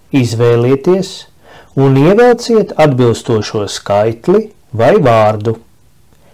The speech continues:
Četras atbildes ir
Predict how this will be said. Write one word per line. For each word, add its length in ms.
Četras 640
atbildes 720
ir 320